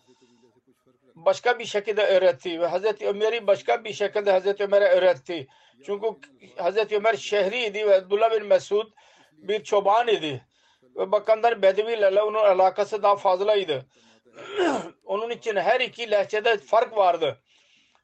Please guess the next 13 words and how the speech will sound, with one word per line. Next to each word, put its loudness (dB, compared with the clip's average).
Bir -6
gün -2
Abdullah 0
bin -6
Mesud -2
Kur'an-ı 0
Kerim'in -6
suresini -4
okuyordu. -2
Hazreti -2
Ömer 0
oradan 0
geçti. -4